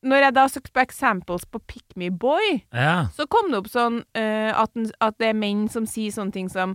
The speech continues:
Speaker 1: "Å, du vil sikkert ikke sitte og prate med meg, for det er ingen jenter som liker meg."
Speaker 2: Ja.
Speaker 1: Eller, eller sånn, "Å, eh, du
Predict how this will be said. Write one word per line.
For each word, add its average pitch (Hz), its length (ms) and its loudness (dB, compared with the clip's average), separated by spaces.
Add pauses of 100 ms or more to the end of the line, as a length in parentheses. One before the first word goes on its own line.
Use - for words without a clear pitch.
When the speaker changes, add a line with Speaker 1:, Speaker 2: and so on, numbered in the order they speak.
(320)
Speaker 1:
"Å, 226 240 2
du 220 140 -4
vil 226 100 -2
sikkert 202 320 -10
ikke 185 160 -6
sitte 190 240 -8
og - 60 -14
prate 190 260 0
med 185 80 -2
meg, 180 220 4
for 196 100 0
det 196 60 4
er 185 100 -2
ingen 190 220 0
jenter 175 260 -2
som 160 160 -8
liker 175 320 -8
meg." 127 220 -2 (260)
Speaker 2:
Ja. 156 220 2 (100)
Speaker 1:
Eller, 202 540 0 (280)
eller 202 280 0
sånn, 190 340 -2
"Å, 214 120 4 (360)
eh, 190 800 0
du 190 80 -6